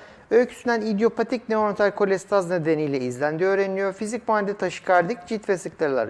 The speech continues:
ikterik, testisleri retraktif, penisi küçük. Diğer sistemleri doğalmış, kapiler kan şekeri de kırkmış arkadaşlar. İpuçları ne? Hipoglisemisi var,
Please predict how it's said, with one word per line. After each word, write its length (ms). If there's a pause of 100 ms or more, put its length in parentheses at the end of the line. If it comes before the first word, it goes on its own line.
ikterik, 460 (420)
testisleri 500
retraktif, 480
penisi 360
küçük. 460 (560)
Diğer 240
sistemleri 640
doğalmış, 420
kapiler 440
kan 120
şekeri 320
de 60
kırkmış 480
arkadaşlar. 460
İpuçları 500
ne? 120
Hipoglisemisi 840
var, 260